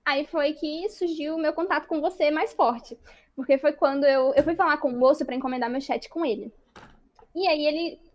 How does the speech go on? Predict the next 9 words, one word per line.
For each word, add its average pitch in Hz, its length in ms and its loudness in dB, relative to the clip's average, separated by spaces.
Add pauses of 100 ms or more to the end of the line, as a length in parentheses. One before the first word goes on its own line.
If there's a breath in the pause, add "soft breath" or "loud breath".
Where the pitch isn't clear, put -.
(120)
cobrou 294 300 2
um 302 140 0
valor, 285 460 0 (220)
você 285 140 -8
sabe, 233 360 0
meio 226 200 -4
salgado. 240 480 0 (800 soft breath)
Aí 269 460 2
eu 320 240 2